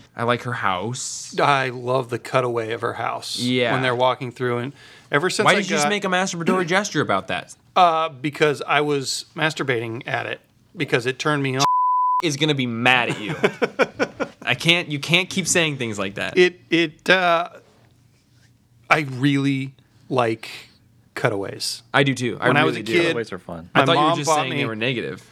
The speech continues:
Speaker 2: No, no, no. I was saying that's really cool. I like
Speaker 1: Okay.
Speaker 2: that a lot.
Speaker 1: There's a lot of ambiguity in your masturbatory gestures.
Speaker 2: Watch me cl-, closely, Jeff.
Speaker 1: Oh, you're, it's in his eyes.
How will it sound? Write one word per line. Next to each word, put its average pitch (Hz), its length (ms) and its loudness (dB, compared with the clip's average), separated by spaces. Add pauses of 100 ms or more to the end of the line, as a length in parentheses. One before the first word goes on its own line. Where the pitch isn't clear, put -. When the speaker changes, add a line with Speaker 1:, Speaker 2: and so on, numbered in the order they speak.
Speaker 2:
No, 175 200 8
no, 180 60 0
no. 143 240 0
I 139 140 2
was 139 160 0
saying 139 220 0
that's 135 240 -2
really 131 260 2
cool. 113 300 0
I 107 80 -4
like 113 180 2
Speaker 1:
Okay. 110 140 -6
Speaker 2:
that 113 80 2
a 107 40 -10
lot. 110 340 -2 (220)
Speaker 1:
There's 165 140 0
a 196 40 0
lot 214 160 6
of 196 60 -2
ambiguity 165 580 -2
in 107 80 -4
your 107 100 -6
masturbatory 104 500 -4
gestures. - 500 -10
Speaker 2:
Watch 156 240 4
me 156 80 0
cl-, 143 260 -2 (120)
closely, 123 360 -2
Jeff. 101 380 -8 (880)
Speaker 1:
Oh, 123 60 -2
you're, 131 180 0
it's 117 200 -4
in 117 100 -4
his 104 120 -6
eyes. 104 360 -4